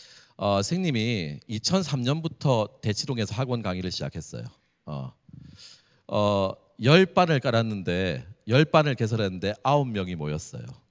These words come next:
네, 다섯 반은 폐강하고 한 반에 한 명 내지 두 반으로 시작했었어요. 그래서 조금씩 조금씩 늘다가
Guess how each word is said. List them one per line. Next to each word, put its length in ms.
네, 300
다섯 340
반은 300
폐강하고 720
한 300
반에 220
한 260
명 200
내지 240
두 160
반으로 420
시작했었어요. 800
그래서 560
조금씩 580
조금씩 400
늘다가 720